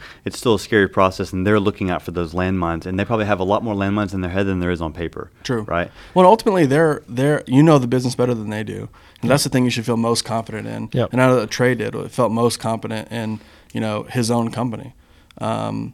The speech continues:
Speaker 2: and that doesn't mean necessarily you know all the numbers they necessarily ask you, like, you know, "What's your churn rate of three-month customers?" You're like, "I'm not sure exactly," but you really know the business, you know the industry really well,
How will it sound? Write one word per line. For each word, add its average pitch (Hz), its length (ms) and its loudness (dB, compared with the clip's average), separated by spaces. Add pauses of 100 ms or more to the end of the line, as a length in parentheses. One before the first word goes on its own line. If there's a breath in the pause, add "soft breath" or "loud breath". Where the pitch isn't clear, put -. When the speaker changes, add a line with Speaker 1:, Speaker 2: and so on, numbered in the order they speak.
(140)
Speaker 2:
and 151 180 4
that 170 160 4
doesn't 165 160 6
mean 147 220 4
necessarily 135 340 2
you 127 60 2
know 127 120 2
all 131 120 2
the 127 80 0
numbers 127 240 -2
they 120 100 -4
necessarily 117 400 -4
ask 117 300 -4
you, 135 120 0
like, 107 240 -4
you 110 60 -8
know, 107 80 -6
"What's 110 180 -6
your 107 140 -4
churn 110 280 -4
rate 107 180 -6
of 104 160 -10
three-month 113 640 -6
customers?" 113 460 -6
You're 110 80 -6
like, 101 140 -8 (180)
"I'm 123 80 -4
not 147 140 0
sure 147 120 0
exactly," 113 380 -4
but 107 160 -6
you 139 100 4
really 131 300 4
know 117 260 0
the 113 80 -8
business, 117 380 -4 (200 loud breath)
you 123 80 4
know 135 120 8
the 117 160 2
industry 127 320 0
really 127 200 -2
well, 131 320 -2